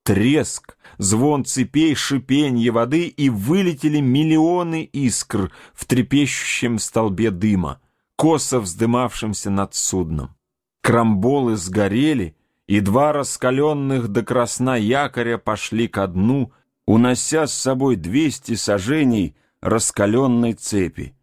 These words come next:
Судно содрогнулось, судорожно заколебалось пламя и рухнуло в фор Брамстеньга.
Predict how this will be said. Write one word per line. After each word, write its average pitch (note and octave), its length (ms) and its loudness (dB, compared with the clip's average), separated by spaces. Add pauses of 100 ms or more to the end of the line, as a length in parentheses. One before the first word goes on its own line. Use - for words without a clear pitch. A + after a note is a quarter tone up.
(420)
Судно A#2+ 520 2
содрогнулось, A2 1040 0 (380)
судорожно A#2+ 760 0
заколебалось G#2 800 0
пламя C3+ 640 0 (340)
и G2+ 140 2
рухнуло B2+ 840 2
в - 60 -12
фор C#3 420 -2
Брамстеньга. F2+ 1400 -2